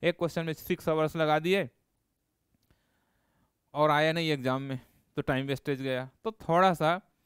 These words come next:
वैसा ध्यान रखना पड़ता है। तो मैथ्स पढ़ाते समय हमको ये ध्यान रखना है। हाँ, मैथ्स का जो स्टूडेंट है वो कितने भी डिटेल में जा सकता है। तो यहाँ पर मैं आपको कॉम्बिनेशन एक्सप्लेन कर रहा था, एनसीआर, एनसीआर,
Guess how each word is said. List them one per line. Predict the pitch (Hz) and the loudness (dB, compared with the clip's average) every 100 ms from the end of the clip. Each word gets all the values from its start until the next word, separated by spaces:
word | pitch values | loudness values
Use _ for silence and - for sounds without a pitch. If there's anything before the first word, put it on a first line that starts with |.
| _ _ _ _ _ _ _ _ _ _ _ | _ _ _ _ _ _ _ _ _ _ _
वैसा | 156 175 | -2 0
ध्यान | 131 143 127 | 0 0 0
रखना | 110 110 | -2 -6
पड़ता | 104 104 196 | -8 -4 -2
है। | |
तो | 214 | -2
मैथ्स | 190 220 | -2 -2
पढ़ाते | - 170 156 | 0 0 0
समय | 190 190 165 | -2 -4 -4
हमको | 151 180 | -4 -4
ये | 165 | -2
ध्यान | 135 151 | -2 -2
रखना | 131 156 | -4 -4
है। | |
हाँ, | 156 160 | -2 -2
मैथ्स | 123 190 226 | 0 -2 0
का | 226 | 0
जो | 226 | 2
स्टूडेंट | 220 220 208 208 | 0 0 -2 -2
है | 202 220 _ _ _ _ _ - | -2 -4 _ _ _ _ _ -2
वो | 202 | -2
कितने | 170 151 180 | -2 -4 0
भी | 180 | 0
डिटेल | 190 131 131 | 0 0 0
में | 120 | -2
जा | 107 95 | -6 -10
सकता | 98 - 104 | -16 -20 -20
है। | - _ _ _ - | -20 _ _ _ 0
तो | |
यहाँ | 190 214 | 2 4
पर | 233 | 2
मैं | 226 | 2
आपको | 220 226 214 | 2 0 0
कॉम्बिनेशन | 170 170 175 170 214 | 0 0 0 0 0
एक्सप्लेन | 196 - 208 | -2 0 -2
कर | 202 202 | 2 2
रहा | 180 | 2
था, | 170 214 | 2 -2
एनसीआर, | 165 196 190 202 147 120 - _ _ _ _ _ - | 0 -2 0 2 2 0 -6 _ _ _ _ _ 0
एनसीआर, | 208 233 240 208 196 | 2 2 2 4 4